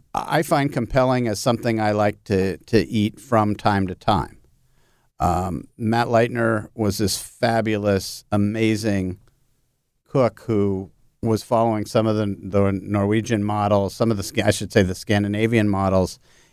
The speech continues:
and doing interesting things, um, both in terms of the ingredients he was using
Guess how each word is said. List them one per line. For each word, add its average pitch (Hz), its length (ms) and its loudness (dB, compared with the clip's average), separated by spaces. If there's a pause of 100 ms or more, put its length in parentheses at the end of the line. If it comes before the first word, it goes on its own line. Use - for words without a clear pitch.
(140)
and 104 380 0
doing 117 300 0
interesting 113 500 0
things, 107 580 0 (540)
um, 104 540 0 (520)
both 117 240 6
in 113 100 -4
terms 113 260 0
of 110 60 -2
the 101 60 -2
ingredients 113 460 -2
he 117 80 0
was 107 200 0
using 98 500 -2